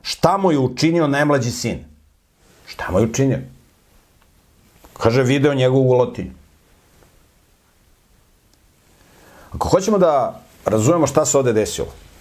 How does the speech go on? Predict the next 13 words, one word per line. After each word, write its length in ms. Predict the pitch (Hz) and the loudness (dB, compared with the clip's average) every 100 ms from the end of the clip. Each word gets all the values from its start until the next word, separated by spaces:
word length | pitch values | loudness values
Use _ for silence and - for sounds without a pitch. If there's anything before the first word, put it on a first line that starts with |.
| - - - | -20 -18 -8
i 40 | |
šta 400 | - 139 147 139 135 - | 0 0 2 0 -4 -8
u 40 | |
hebrejskom 520 | - 139 151 - 117 | 0 0 0 -2 -2
tekstu 360 | 110 131 - 104 | 0 -2 -2 -6
znači 640 | 92 117 127 - 110 87 - - - - _ _ _ | -2 -2 -2 -2 -2 -2 -10 -20 -20 -20 _ _ _
videti 760 | 82 110 131 131 220 175 123 - _ _ _ _ _ _ _ - | -2 2 0 0 -2 0 -4 -10 _ _ _ _ _ _ _ -6
nečiju 360 | 87 107 - 92 | -2 -2 0 0
golotinju 580 | 92 95 95 90 71 - | 2 0 -2 -6 -6 -4
ili 180 | 85 90 | 0 2
otkriti 440 | 110 - 135 113 | 2 0 -4 -2
nečiju 440 | 90 87 - 80 | -2 -2 -2 -2
golotinju 560 | 71 73 65 - 90 127 | 0 -2 -2 -4 -2 -2